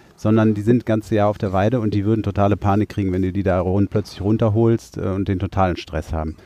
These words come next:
Und da ge-, hat sich wohl in den Jahren was entwickelt, das, äh, ist, äh, dann sozusagen eben der,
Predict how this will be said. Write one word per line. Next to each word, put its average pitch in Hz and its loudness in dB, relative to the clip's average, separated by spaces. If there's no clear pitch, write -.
Und 110 0
da 104 6
ge-, 123 2
hat 131 0
sich - -6
wohl 120 2
in 113 2
den 107 2
Jahren 107 2
was 107 0
entwickelt, 107 -2
das, - -6
äh, 92 -4
ist, - -10
äh, 95 -4
dann 92 -4
sozusagen 92 -4
eben 90 -2
der, 87 2